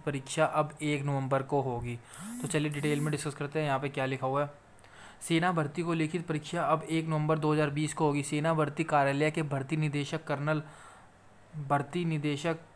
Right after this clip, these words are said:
कर्नल रतनदीप खान ने बताया कि फरवरी में रोहतक, झज्जर, सोनीपत और पानीपत जिलों के युवाओं के लिए भर्ती रैली आयोजित की गई थी।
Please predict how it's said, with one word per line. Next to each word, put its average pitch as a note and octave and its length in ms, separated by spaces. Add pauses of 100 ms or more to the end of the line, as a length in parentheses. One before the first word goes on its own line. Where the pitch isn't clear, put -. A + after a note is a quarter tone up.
(200)
कर्नल D#3 340
रतनदीप D#3 440
खान D3 200
ने D#3+ 100
बताया D3 300
कि D3+ 160
फरवरी D3+ 440
में E3 160
रोहतक, C#3+ 560 (840)
झज्जर, C#3+ 400
सोनीपत D3+ 600 (120)
और D3+ 220
पानीपत C#3 360
जिलों D3 340
के E3+ 100
युवाओं D3 380
के D3 140
लिए E3 100
भर्ती D3 380
रैली D3 280
आयोजित C#3 420
की D3+ 140
गई C#3 160
थी। C#3 240